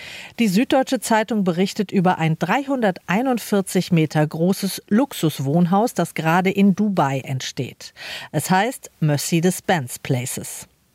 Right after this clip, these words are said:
Das Luxuswohnen, wie man es sich in Untertürkheim vorstellt,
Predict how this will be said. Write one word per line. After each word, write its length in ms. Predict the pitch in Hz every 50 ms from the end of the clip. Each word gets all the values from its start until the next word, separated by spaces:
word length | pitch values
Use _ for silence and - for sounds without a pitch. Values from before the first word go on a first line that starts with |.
| _ _ - - - - - - - - - _
Das 240 | - 214 202 - - -
Luxuswohnen, 1000 | - 233 254 359 - - - 220 185 - - 160 165 180 214 247 262 269 269 269 240 -
wie 160 | 180 170 170
man 160 | 165 156 160
es 160 | 147 160 -
sich 200 | - 170 160 - 175
in 120 | 160 156
Untertürkheim 720 | - 185 185 - 160 151 - - 202 208 - 196 180 160
vorstellt, 640 | - - - 156 156 165 - - 190 185 196 233 214